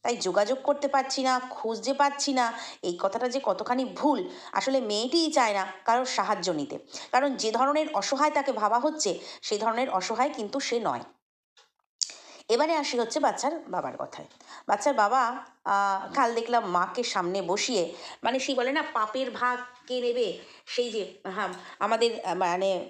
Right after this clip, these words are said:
আহ, বাল্মীকি মুনি, সেই মরা, মরা, মরা, মরা করতে করতে উনি ছিলেন প্রথমে, আহ, তস্য ডাকাত যাকে বলে, আহ, তারপরে তো ওনার, মানে, কি বলবো, পাপের ভাগ কেউ নিতে চায়নি, তার পরিবারের লোকেরা কেউ নিতে চায়নি।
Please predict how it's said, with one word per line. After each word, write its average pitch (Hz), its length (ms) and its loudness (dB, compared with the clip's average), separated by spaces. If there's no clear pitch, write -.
আহ, 175 140 -4
বাল্মীকি 233 460 2
মুনি, 147 300 -4
সেই 240 160 -2
মরা, 220 280 4
মরা, 226 260 2
মরা, 220 260 2
মরা 220 240 2
করতে 220 320 0
করতে 240 260 2
উনি 208 220 0
ছিলেন 214 280 0
প্রথমে, 208 420 -2
আহ, 180 360 0
তস্য 208 260 0
ডাকাত 196 400 4
যাকে 180 220 2
বলে, 156 240 0
আহ, 175 600 0
তারপরে 208 360 2
তো 220 180 -2
ওনার, 208 320 2
মানে, 202 200 2
কি 208 140 -8
বলবো, 190 180 2
পাপের 208 340 2
ভাগ 202 400 2
কেউ 247 200 2
নিতে 190 200 -4
চায়নি, 165 280 -2
তার 196 100 0
পরিবারের 214 400 0
লোকেরা 226 300 2
কেউ 226 400 -2
নিতে 170 220 -4
চায়নি। 147 320 -6